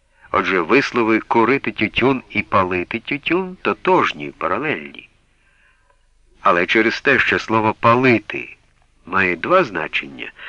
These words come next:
краще уникати непотрібного паралелізму і там, де мовиться про тютюнові вироби, вживати тільки слова «курити» і «курець».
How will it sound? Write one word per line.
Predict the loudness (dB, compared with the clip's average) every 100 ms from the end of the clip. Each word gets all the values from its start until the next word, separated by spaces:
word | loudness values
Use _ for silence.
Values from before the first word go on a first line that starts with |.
| -18 -10
краще | 0 2 2 0
уникати | -2 -2 0 0 0 -2
непотрібного | -2 0 0 0 0 -4 -2
паралелізму | -2 0 0 -2 -2 -4 -6 -8 -10 -20 -20 _
і | -10
там, | -4 -2 -2 -4 -6
де | -4 -4
мовиться | -4 -4 -2 -2 -4 -6 -6
про | -6 -4 -4
тютюнові | -2 -4 -2 -2 -2 -2
вироби, | 0 0 -2 -8 -12 -16 -12
вживати | -6 -2 0 -2 -4 -6
тільки | -6 -4 -6
слова | -6 -4 0 0 -2
«курити» | 0 2 4 2 0 -4
і |
«курець». | -2 -4 -4 -6 -12 -18 -20